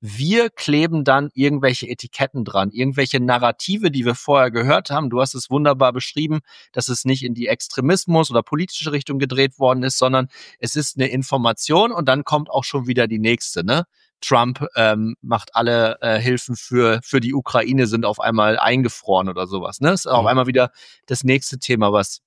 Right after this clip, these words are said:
Speaker 1: durch die Landschaft geistert. Und ich glaube,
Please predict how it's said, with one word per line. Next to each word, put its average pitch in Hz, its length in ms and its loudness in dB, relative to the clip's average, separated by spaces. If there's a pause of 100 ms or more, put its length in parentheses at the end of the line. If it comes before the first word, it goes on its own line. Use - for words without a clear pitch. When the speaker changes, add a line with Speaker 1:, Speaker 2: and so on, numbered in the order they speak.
(800)
Speaker 1:
durch 110 140 2
die 113 100 -2
Landschaft 107 480 0
geistert. 92 460 -2
Und 101 280 -2 (420)
ich - 160 -12
glaube, 180 640 2